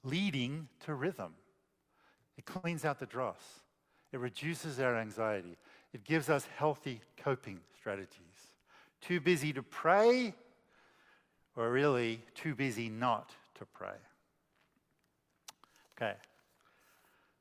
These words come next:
Hopefully you've got a picture of prayer which is a little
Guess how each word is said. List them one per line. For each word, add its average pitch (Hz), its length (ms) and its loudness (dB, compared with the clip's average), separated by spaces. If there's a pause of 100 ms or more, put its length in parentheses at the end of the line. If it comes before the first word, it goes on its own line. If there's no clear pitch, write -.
(340)
Hopefully 151 280 4
you've 131 80 2
got 143 140 10
a 127 40 4
picture - 400 0
of 110 100 -4
prayer 156 260 6
which 127 160 2
is 113 120 -4
a 120 60 2
little 165 500 4